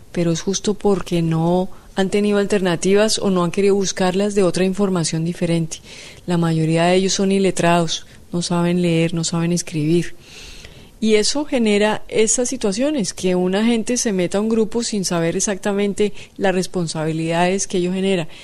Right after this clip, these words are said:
Algunos de ellos les parecía que el secuestro no era un delito, o sea, era tal la ignorancia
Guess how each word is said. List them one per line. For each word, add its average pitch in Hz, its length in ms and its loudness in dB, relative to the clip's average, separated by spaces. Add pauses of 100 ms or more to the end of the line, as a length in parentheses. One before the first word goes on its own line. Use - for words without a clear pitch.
(120)
Algunos 190 380 2
de 226 120 6
ellos 233 280 0
les 214 140 -2
parecía 190 500 -2
que 226 300 -4
el 185 80 -4
secuestro 185 440 -4
no 214 120 -2
era 220 100 0
un 220 80 0
delito, 220 460 -2
o - 20 -18
sea, 202 180 -4
era 214 260 4
tal 233 180 2
la 247 60 2
ignorancia 226 600 0